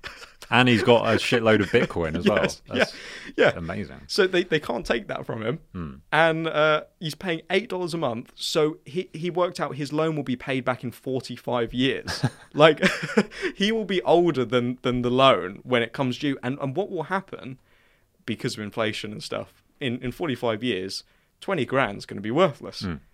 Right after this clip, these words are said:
Speaker 2: So then they'll say to him, "Oh, do you, do you wanna just, uh, buy back your debt for, for five?"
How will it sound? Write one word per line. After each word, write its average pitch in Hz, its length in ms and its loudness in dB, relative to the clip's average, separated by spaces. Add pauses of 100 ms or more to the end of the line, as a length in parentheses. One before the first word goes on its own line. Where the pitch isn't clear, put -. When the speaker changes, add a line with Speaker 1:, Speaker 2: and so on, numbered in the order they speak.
(380)
Speaker 2:
So - 180 -4
then 127 240 0
they'll 151 160 -2
say 147 240 -6
to 120 160 -10
him, 110 160 -8
"Oh, 127 220 -4
do 127 180 -8
you, 123 100 -10 (120)
do - 100 -12
you 131 60 -6
wanna 160 200 -6
just, 147 200 -10 (500)
uh, 131 100 0
buy 139 300 -4
back - 260 -4
your 120 120 -6
debt 127 360 -4
for, 104 320 -8
for - 160 -14
five?" 92 640 -4